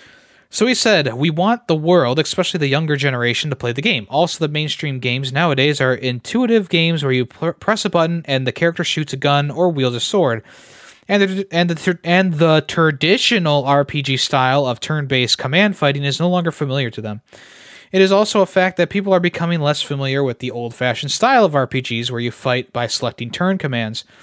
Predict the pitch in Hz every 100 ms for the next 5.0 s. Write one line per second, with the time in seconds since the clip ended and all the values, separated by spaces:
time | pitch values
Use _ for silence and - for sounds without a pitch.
0 | - - _ _ 214 233 202 175 180 185
1 | 160 139 185 165 180 165 156 147 - 240
2 | 202 160 143 160 151 147 139 _ 120 117
3 | - 127 156 127 - - _ _ _ _
4 | _ 170 190 175 - 180 160 151 147